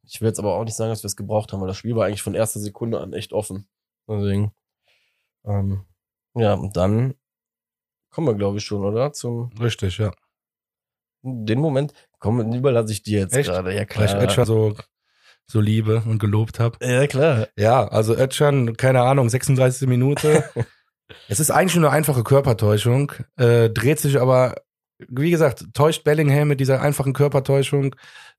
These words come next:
Speaker 2: äh, so weit, dass er den, sich rausdrehen kann nach links, spielt den Ball raus. Ähm, es ist Jannes Horn tatsächlich, der auch verdammt gute Flanken schlägt, äh, mit der perfekten Flanke auf Modest. Das war, glaub ich, Ri-, Höhe kurzer Pfosten.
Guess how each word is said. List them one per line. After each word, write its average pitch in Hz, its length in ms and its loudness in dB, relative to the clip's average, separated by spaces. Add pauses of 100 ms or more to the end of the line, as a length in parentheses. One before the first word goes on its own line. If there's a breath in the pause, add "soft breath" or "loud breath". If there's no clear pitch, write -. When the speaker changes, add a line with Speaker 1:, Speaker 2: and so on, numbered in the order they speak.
Speaker 2:
äh, 123 100 2
so 135 280 2
weit, 151 240 4
dass 143 100 4
er 143 80 4
den, 131 300 -2
sich 120 240 -2
rausdrehen 151 400 2
kann 151 160 2
nach 139 160 0
links, 151 280 -2
spielt 143 280 -4
den 143 100 2
Ball 139 140 4
raus. 135 500 2
Ähm, 117 320 4
es 98 160 -2
ist - 320 -6
Jannes 110 420 -2
Horn 147 380 0
tatsächlich, 151 640 -4 (520 soft breath)
der 110 180 4
auch 131 260 4
verdammt 127 560 -2
gute 147 220 -2
Flanken 135 340 0
schlägt, 113 480 -4 (580 soft breath)
äh, 113 260 4
mit 113 220 2
der 120 40 0
perfekten - 460 0
Flanke 151 480 0
auf 165 240 2
Modest. 147 380 0
Das 131 120 -2
war, 143 120 2
glaub 135 120 2
ich, 131 100 -4
Ri-, 147 140 -4 (320)
Höhe 147 260 2
kurzer 151 400 0
Pfosten. 156 540 -4